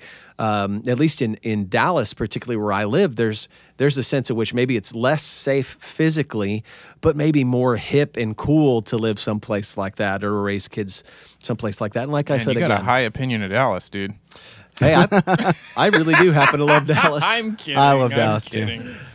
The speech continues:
Speaker 1: Uh, well, you ask somebody in Plano where they go for date night,
Speaker 2: <laughs>
Speaker 1: and I bet they're probably going somewhere
Speaker 2: I'm
Speaker 1: in
Speaker 2: going to
Speaker 1: Dallas.
Speaker 2: Dallas,
Speaker 1: Yeah.
Speaker 2: that's for sure.
Speaker 1: You lived in Dallas for a while.
Speaker 2: I did. I love
Speaker 1: East
Speaker 2: Dallas.
Speaker 1: And now you live in the suburbs.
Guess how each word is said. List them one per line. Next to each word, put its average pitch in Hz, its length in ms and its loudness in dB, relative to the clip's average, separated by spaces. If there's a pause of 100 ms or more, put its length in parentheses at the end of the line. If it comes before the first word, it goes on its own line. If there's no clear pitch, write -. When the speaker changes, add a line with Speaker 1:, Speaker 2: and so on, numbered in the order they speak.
Speaker 1:
Uh, 120 360 0
well, 156 100 4
you 202 160 2
ask 165 180 2
somebody 160 280 0
in 123 60 -2
Plano 139 260 2
where 127 100 4
they 127 100 2
go 131 120 4
for 127 160 0
date 123 200 2
night, 107 300 0 (100)
Speaker 2:
<laughs> 196 120 -2
Speaker 1:
and 113 120 -2
I 110 100 0
bet 113 240 -2
they're 113 120 2
probably 123 420 0
going 107 280 0
somewhere 104 340 -2
Speaker 2:
I'm 135 140 2
Speaker 1:
in - 80 -2
Speaker 2:
going - 180 2
to 113 60 0
Speaker 1:
Dallas. 107 460 2
Speaker 2:
Dallas, - 20 -8
Speaker 1:
Yeah. 104 160 -2
Speaker 2:
that's 87 180 -8
for 143 100 -14
sure. 127 200 -6
Speaker 1:
You 220 160 4
lived 175 240 -2
in 120 80 2
Dallas 101 380 -2
for 98 180 -6
a 95 80 -4
while. 95 280 -8
Speaker 2:
I 104 80 -6
did. 156 220 -2
I 104 80 -2
love 107 140 0
Speaker 1:
East 131 100 -4
Speaker 2:
Dallas. 92 320 -6
Speaker 1:
And 113 100 -4
now 123 100 2
you 131 140 2
live 120 140 0
in 113 80 -4
the 117 60 0
suburbs. - 520 -4